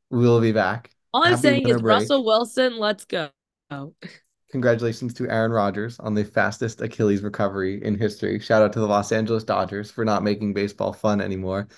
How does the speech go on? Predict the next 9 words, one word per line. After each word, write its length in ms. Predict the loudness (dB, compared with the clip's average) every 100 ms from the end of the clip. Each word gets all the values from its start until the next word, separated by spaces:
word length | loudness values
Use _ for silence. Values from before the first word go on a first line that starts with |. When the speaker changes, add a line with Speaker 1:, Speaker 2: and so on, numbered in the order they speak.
| _ _
Speaker 1:
Congratulations 720 | -2 4 4 4 0 0 -6 -2
to 120 | 0
the 160 | 0
N 160 | 0 0
B 140 | 0
A 140 | 0 -2
for 140 | -4
getting 240 | -2 -2 -2
mentioned 520 | -4 -6 -8 -8